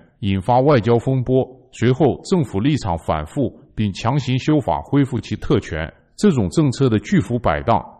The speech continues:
往往伴随着利益交换的质疑。地缘政治与腐败。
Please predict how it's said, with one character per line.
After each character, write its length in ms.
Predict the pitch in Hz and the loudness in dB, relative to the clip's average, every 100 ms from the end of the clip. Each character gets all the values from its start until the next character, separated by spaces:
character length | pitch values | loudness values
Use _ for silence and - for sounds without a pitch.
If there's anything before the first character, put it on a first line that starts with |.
| _ | _
往 120 | 107 151 | 4 6
往 160 | 117 95 | 6 4
伴 160 | 170 | 2
随 200 | 113 - | 2 0
着 160 | 104 110 | 0 0
利 140 | 139 | 0
益 200 | 170 113 | 0 -2
交 240 | 98 147 147 | 0 2 2
换 220 | 147 143 | 2 0
的 80 | 95 | 0
质 260 | - 127 | -2 -4
疑。 240 | 87 85 - _ _ | -4 -6 -8 _ _
地 140 | - 160 | 4 6
缘 200 | 113 120 | 6 4
政 220 | 170 147 | 2 0
治 160 | 120 117 | 0 0
与 140 | 120 | 0
腐 240 | 123 85 | -2 -6
败。 220 | 76 107 | 0 0